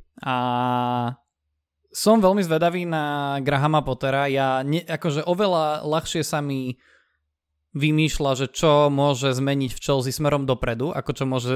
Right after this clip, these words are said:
zmeniť smerom dozadu. Hej, ale že ak naozaj to bude fungovať, tak ja tiež som pripravený zdvojiť, uh, zdvojiť obranu Chelsea, aj keď teda ako v mojom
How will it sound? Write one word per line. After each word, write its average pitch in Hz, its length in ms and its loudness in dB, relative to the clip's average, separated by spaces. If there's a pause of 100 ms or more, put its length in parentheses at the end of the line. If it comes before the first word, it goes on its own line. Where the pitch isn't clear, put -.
zmeniť 131 440 -2
smerom 127 280 0
dozadu. 120 420 0 (400)
Hej, 127 140 -4
ale 131 200 2
že 131 120 -2
ak 139 160 2
naozaj 139 720 2 (580)
to 143 100 0
bude 143 220 2
fungovať, 139 640 2
tak 127 240 -2
ja 135 120 2
tiež 175 200 -2
som 135 120 -2
pripravený 120 520 -2
zdvojiť, 120 480 -4 (640)
uh, 120 680 -2
zdvojiť 123 360 0
obranu 117 340 -2
Chelsea, 117 520 -4
aj 127 160 -6
keď - 160 -2 (120)
teda 123 260 0 (1200)
ako 151 200 -10
v 120 80 -4
mojom 135 360 0